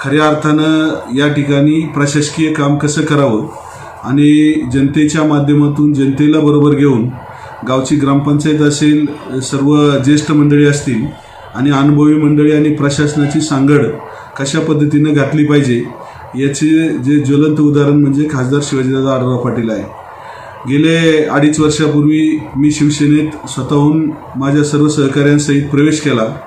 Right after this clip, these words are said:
आणि प्रवेश केल्याच्या नंतर खासदार शिवाजीदादा आढळराव पाटील यांनी त्या ठिकाणी शिवसेनेच्या माध्यमातून जिल्हा परिषदला माझ्यासारख्या कार्यकर्त्याला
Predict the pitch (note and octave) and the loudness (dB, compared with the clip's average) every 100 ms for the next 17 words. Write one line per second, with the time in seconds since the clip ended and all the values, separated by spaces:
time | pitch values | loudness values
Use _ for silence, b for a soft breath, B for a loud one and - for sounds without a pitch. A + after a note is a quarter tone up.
0 | B B B B - C3+ D3 C#3+ D#3+ D#3+ | B B B B -4 -2 0 2 2 2
1 | D#3 D#3 D3+ D3+ D3 D3 D#3 D3 C#3 C3+ | 0 0 2 2 0 0 -2 0 -2 0
2 | D3+ D3 C#3+ C#3+ D3 D3 C#3 C#3 C#3 C#3 | -2 0 0 2 2 2 2 2 0 0
3 | B2+ C3 G2 - - - - B B B | 0 0 -2 -6 -16 -20 -20 B B B
4 | B C#3 D3+ D#3+ D#3+ D#3+ D3 C#3+ D#3 E3 | B -2 0 2 2 2 2 2 2 2
5 | D#3 - D3+ D3+ D3+ D3+ D#3+ D#3 D#3 D3 | 0 -2 -2 0 0 0 0 0 0 2
6 | D3 D3 D3+ C#3+ D3 D3+ D3+ D3 D#3 D3 | 2 2 0 2 2 2 2 0 0 0
7 | D3+ D3 C3+ C#3+ D3 C3+ D3 C#3 C#3 C3+ | 2 2 2 2 0 0 0 0 0 0
8 | C#3 - D3 A#2 | -2 0 0 0